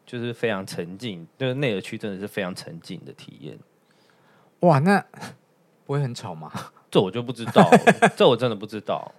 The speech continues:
Speaker 2: 嗯。
Speaker 1: 对啊，因为我没有坐过内尔区嘛，但是我，我看有在内尔区坐过人，好像都蛮，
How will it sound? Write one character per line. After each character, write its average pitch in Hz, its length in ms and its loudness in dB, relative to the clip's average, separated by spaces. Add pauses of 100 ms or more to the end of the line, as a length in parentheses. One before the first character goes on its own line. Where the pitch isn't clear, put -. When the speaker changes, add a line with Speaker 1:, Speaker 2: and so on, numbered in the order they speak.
(120)
Speaker 2:
嗯。 123 280 -6 (260)
Speaker 1:
对 101 120 0
啊， 80 200 -4 (320)
因 143 120 -4
为 131 60 0
我 117 60 -4
没 104 160 -2
有 131 120 6
坐 131 160 2
过 127 140 2
内 117 160 0
尔 78 80 -6
区 - 180 -10
嘛， 87 200 -8
但 131 120 2
是 139 60 4
我， 123 160 2 (120)
我 120 140 -6
看 170 400 2 (760)
有 127 140 4
在 165 120 6
内 180 140 4
尔 - 60 4
区 143 140 -4
坐 135 160 -8
过 123 180 -2
人， 87 180 -2
好 90 120 -12
像 117 300 -8 (120)
都 117 220 0
蛮， 80 440 -8